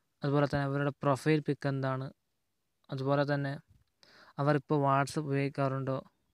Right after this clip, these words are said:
അതും കൂടാതെ അവർ ഓൺലൈനിൽ വന്നാൽ നിങ്ങൾക്ക് നോട്ടിഫിക്കേഷൻ കിട്ടുന്ന ഒരു അത്യുഗ്രൻ ആപ്ലിക്കേഷനാണ് WhatsApp എങ്ങനെ ട്രാക്ക് ചെയ്യാം എന്ന്. അപ്പോൾ അതെങ്ങനെ യൂസ് ചെയ്യാമെന്ന് കാണാം. ഒരു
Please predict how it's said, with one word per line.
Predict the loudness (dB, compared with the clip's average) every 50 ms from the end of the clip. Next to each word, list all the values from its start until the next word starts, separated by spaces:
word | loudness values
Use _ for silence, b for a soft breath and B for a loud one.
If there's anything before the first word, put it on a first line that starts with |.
| _ _ _ -2 -2
അതും | 0 0 2 2
കൂടാതെ | 2 4 4 4 2 2 0 -2 -4 _ _ _ B B B B B B B 2 4
അവർ | 6 6 6 6 4
ഓൺലൈനിൽ | 4 4 4 4 4 4 2 2 2 0
വന്നാൽ | 0 0 -2 -2 -2 -2 -4 -4
നിങ്ങൾക്ക് | -6 -6 -6 -8 -8 -8 -8 -8 -6
നോട്ടിഫിക്കേഷൻ | -6 -8 -8 -10 -10 -6 -6 -6 -6 -6 -8 -10
കിട്ടുന്ന | -12 -12 -12 -12 -12 -12 -14 -16 _ _ _ _ _ _ _ _ _ _ _ -8 -6
ഒരു | -4 -4 -6 -8 -12 _ _ _ _ _ _ _ _ _ -20 -12
അത്യുഗ്രൻ | -6 -4 -2 0 0 0 0 0 0 -2
ആപ്ലിക്കേഷനാണ് | -2 -2 -4 -4 -4 -8 -10 -10 -12 -14 -20 _ _ _ -20 _ _ _ _ _ _ _ b b b b b b b b 0
WhatsApp | 2 2 2 2 2 0 0 0 _ _ _ -2 -2
എങ്ങനെ | 0 0 0 -2 -2 -2 -4 -4 -2
ട്രാക്ക് | 2 2 2 2 0 -2 -2
ചെയ്യാം | -2 -2 -2 -4 -6 -8 -10 -14 _ -12 -10
എന്ന്. | -8 -8 -10 -12 -12 -10 -10 -10 -10 -12 _ B B B B B B B
അപ്പോൾ | 2 4 6
അതെങ്ങനെ | 6 6 4 2 0 2 0 0 0
യൂസ് | 0 -2 -2 -4 -4
ചെയ്യാമെന്ന് | -2 -2 -2 -2 -4 -6 -8
കാണാം. | -8 -10 -12 -14 -18 _ _ _ _ _ _ _ _ B B B B B B B B
ഒരു | 0